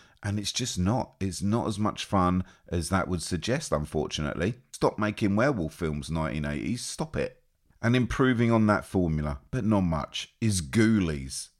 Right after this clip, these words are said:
And the letterbox synopsis of this one says, "A young man and his girlfriend move into the man's old mansion home,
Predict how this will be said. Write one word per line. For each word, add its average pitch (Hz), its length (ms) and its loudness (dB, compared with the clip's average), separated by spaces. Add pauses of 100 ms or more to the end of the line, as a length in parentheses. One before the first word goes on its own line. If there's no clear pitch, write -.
(200)
And 120 300 -2
the 151 80 0
letterbox 135 480 0
synopsis 87 560 -2
of 76 80 -6
this - 240 -4
one 78 180 0
says, 76 300 -4 (100)
"A 95 60 -2
young 139 340 0
man 90 380 -2
and 104 140 -2
his 123 160 -6
girlfriend 90 560 -4
move 98 280 2
into 101 240 -2
the 90 80 0
man's 87 440 -2 (100)
old 95 380 -2
mansion 104 480 0
home, 85 440 0